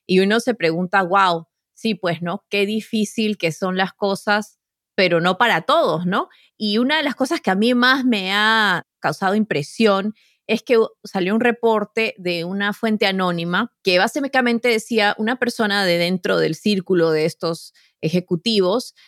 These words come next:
reportó que uno de ellos había dicho que estaban básicamente planeando que la huelga podía durar, durar hasta octubre o hasta que, y cito, "los escritores comiencen a perder sus apartamentos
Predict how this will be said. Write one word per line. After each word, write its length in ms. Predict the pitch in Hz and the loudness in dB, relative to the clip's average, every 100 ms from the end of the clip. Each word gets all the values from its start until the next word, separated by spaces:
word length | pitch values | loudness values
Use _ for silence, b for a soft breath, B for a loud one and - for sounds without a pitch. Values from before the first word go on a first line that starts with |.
| b | b
reportó 600 | 160 160 185 175 226 226 | -2 0 -2 0 0 0
que 120 | 196 | 0
uno 260 | 180 190 196 | 0 0 0
de 120 | 202 | 2
ellos 260 | 196 220 202 | 2 0 -2
había 340 | 156 170 180 | 0 2 0
dicho 320 | 190 180 226 | -2 -4 -6
que 100 | - | -4
estaban 540 | 156 - 196 196 202 180 | -6 0 2 2 0 0
básicamente 640 | 214 262 220 170 185 214 | 0 0 -2 -2 -2 -4
planeando 760 | 208 170 170 202 202 208 240 - | -2 -2 0 -2 0 0 -2 -2
que 320 | 175 170 170 | 0 2 4
la 100 | 180 | 2
huelga 380 | 202 254 269 269 | 2 0 0 0
podía 420 | 254 240 277 269 | 0 -2 0 -2
durar, 460 | 254 226 220 233 233 | 2 2 2 0 -2
durar 360 | 196 202 214 233 | 0 2 2 0
hasta 320 | 240 - 180 | -2 0 0
octubre 640 | 170 - 285 269 277 - | -2 -4 -4 0 -2 -4
o 320 | - 233 285 - | 0 2 0 0
hasta 380 | 202 202 - 233 | -2 -2 -4 -4
que, 340 | - 254 339 _ - | 0 -2 -2 _ -8
y 120 | 190 | -8
cito, 480 | - 240 214 269 311 _ _ _ _ _ _ | -4 -4 -2 -4 -4 _ _ _ _ _ _
"los 300 | 202 180 175 | -2 -2 0
escritores 800 | 202 - 202 180 269 269 302 - | -4 -2 -4 0 2 2 0 -6
comiencen 600 | - 196 214 240 254 254 | -4 -2 0 0 0 -2
a 120 | 196 | -2
perder 400 | - 175 185 233 | 0 0 2 0
sus 320 | 247 247 208 190 | 0 -4 -2 -2
apartamentos 1000 | 165 160 160 165 180 226 262 294 - | 0 0 0 -2 2 2 0 -2 -4